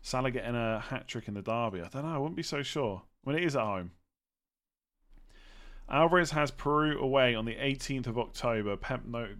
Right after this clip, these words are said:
doubt benches him on his return. So the, their match is on the twenty-first. So when's the eighteenth? That's the Wednesday, right?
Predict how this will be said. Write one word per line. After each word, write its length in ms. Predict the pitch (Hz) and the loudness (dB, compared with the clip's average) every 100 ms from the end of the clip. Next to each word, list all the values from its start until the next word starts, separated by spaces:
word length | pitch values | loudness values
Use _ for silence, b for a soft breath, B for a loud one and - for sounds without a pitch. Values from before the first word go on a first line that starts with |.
| - | -6
doubt 260 | 113 107 - | -4 -6 -10
benches 340 | 113 110 - 101 | -8 -8 -10 -10
him 120 | 98 | -8
on 80 | 95 | -8
his 120 | 95 | -10
return. 420 | 92 - 101 87 - b b b - | -12 -8 -8 -8 -14 b b b -2
So 120 | 143 | 0
the, 140 | 160 | 0
their 180 | 175 180 | 4 4
match 340 | 180 214 190 185 | 4 0 0 -2
is 120 | 170 | 2
on 100 | 170 | 2
the 60 | |
twenty-first. 760 | 143 - 151 127 160 127 95 - | 0 2 2 2 6 6 4 0
So 140 | 127 | 0
when's 300 | 127 147 156 | 0 0 0
the 100 | 160 | 2
eighteenth? 460 | 151 131 143 107 87 | 2 2 -2 -2 -2
That's 260 | 117 110 | -4 -4
the 420 | - 127 117 113 110 | -2 0 2 0 0
Wednesday, 600 | 113 127 123 110 95 85 | 2 2 2 -2 -4 -4
right? 400 | 87 117 127 | -2 -2 -2